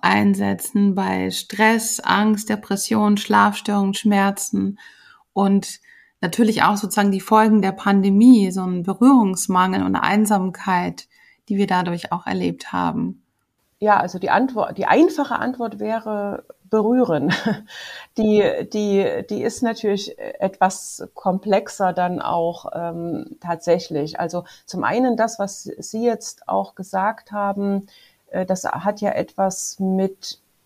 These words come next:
Speaker 2: auch Aufmerksamkeit zu tun, äh, ähm, ein in sich hören auch zu tun, sich selbst wahrnehmen zu tun. Also das ist ja das eine, ja, so sich auch kennenzulernen und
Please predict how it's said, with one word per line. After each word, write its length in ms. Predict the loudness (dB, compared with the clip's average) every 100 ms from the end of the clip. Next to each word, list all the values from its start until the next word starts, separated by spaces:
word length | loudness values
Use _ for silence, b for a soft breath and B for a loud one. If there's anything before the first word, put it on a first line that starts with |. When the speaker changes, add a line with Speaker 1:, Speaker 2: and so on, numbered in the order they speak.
| -4
Speaker 2:
auch 360 | -4 -4 -10 _ _ _ _ _
Aufmerksamkeit 1400 | 0 2 0 -2 -4 -2 -4 -6 -2 -2 -2 -4 -2 -2 -4
zu 180 | -10
tun, 840 | -10 -12 -8 -2 0 0 0 -2 -6 B B
äh, 320 | -4 0 0 -2
ähm, 720 | -6 -8 -8 -6 -6 -8 -4
ein 440 | -2 -2 -2 -4 -8 2
in 300 | 6 8 6
sich 460 | 2 -2 -8 -2
hören 580 | 2 4 4 4 0 -4
auch 260 | -2 -2 -4
zu 180 | -8 -10
tun, 420 | -6 -2 0 0
sich 240 | -2 -2
selbst 460 | 2 2 2 -6 2
wahrnehmen 720 | 2 2 0 0 0 0 -4
zu 160 | -6
tun. 340 | -8 -4 0 0
Also 160 | -2
das 180 | -4 -6
ist 160 | -6 -6
ja 100 | -4
das 200 | -4 0
eine, 500 | 0 0 -2 -4 -6 -8
ja, 260 | -6 -6
so 320 | -8 -6 -6
sich 320 | -4 -6 -4 -4
auch 180 | -6
kennenzulernen 1040 | -4 -2 0 -2 -2 -4 -2 -2 -2 -2 -2
und 300 | -4 -4